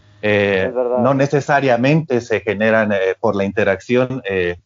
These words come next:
Speaker 1: lazos de confianza, ¿no? Que es muy importante, que lo hemos hablado muchas veces.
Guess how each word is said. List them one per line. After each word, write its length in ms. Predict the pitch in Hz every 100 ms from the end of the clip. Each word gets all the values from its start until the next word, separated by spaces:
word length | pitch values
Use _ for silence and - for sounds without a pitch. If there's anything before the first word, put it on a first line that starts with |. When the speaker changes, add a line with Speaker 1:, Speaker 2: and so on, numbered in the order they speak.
| _
Speaker 1:
lazos 320 | 110 120 123 110
de 140 | 98
confianza, 680 | 95 95 127 131 131 - 87
¿no? 160 | 95 143
Que 80 |
es 120 | 120 117
muy 140 | 110
importante, 520 | 104 92 - 120 107
que 60 | 95
lo 60 |
hemos 180 | 95 95
hablado 260 | 95 98 98
muchas 360 | 98 98 107 113
veces. 400 | 147 143 -